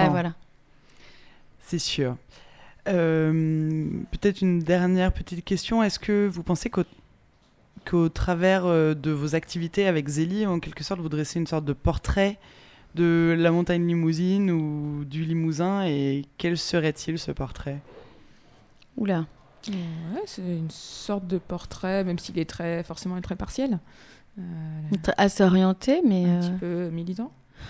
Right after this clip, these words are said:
Speaker 2: Ouais, enfin, en tout cas, militant, je sais pas, mais, euh, militant
Speaker 3: Par
Speaker 2: du
Speaker 3: rapport à
Speaker 2: développement
Speaker 3: des agences
Speaker 2: local.
Speaker 3: de com, on va dire, si.
Speaker 2: Non, mais on va dire militant du développement
Speaker 3: Mm.
Speaker 2: local, c'est-à-dire militant du fait que, euh, c'est au territoire de décider de son destin et de se bouger.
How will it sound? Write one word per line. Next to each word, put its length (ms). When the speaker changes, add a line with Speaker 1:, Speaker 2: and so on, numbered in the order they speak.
Speaker 2:
Ouais, 200
enfin, 320
en 100
tout 100
cas, 180
militant, 500
je 100
sais 220
pas, 240
mais, 240
euh, 340
militant 540
Speaker 3:
Par 0
Speaker 2:
du 60
Speaker 3:
rapport 40
à 20
Speaker 2:
développement 340
Speaker 3:
des 40
agences 160
Speaker 2:
local. 100
Speaker 3:
de 100
com, 240
on 80
va 120
dire, 220
si. 160
Speaker 2:
Non, 160
mais 120
on 40
va 100
dire 160
militant 560
du 140
développement 360
Speaker 3:
Mm. 40
Speaker 2:
local, 220
c'est-à-dire 340
militant 460
du 140
fait 280
que, 140
euh, 600
c'est 160
au 100
territoire 400
de 120
décider 360
de 60
son 120
destin 440
et 100
de 60
se 120
bouger. 440